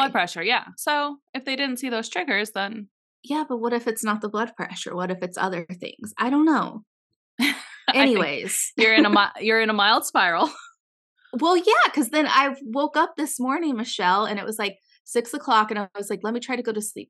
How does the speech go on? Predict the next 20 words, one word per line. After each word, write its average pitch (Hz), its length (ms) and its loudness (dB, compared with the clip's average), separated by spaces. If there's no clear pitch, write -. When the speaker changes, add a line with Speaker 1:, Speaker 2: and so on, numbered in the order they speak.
Speaker 1:
for 185 160 0
at 143 160 2
least 185 240 -2
one 190 120 -4
more 165 140 -2
hour," 170 320 4
but 175 180 -6
then 190 100 -2
I 170 80 2
started 180 340 -2
thinking 180 240 -6
of 175 140 -6
my 190 160 -2
appointment, 185 600 -6
and - 160 -2
then 185 80 0
I 180 140 2
Speaker 2:
Mm-hmm. 185 140 -4
Speaker 1:
was 185 160 -6
like, 170 300 -4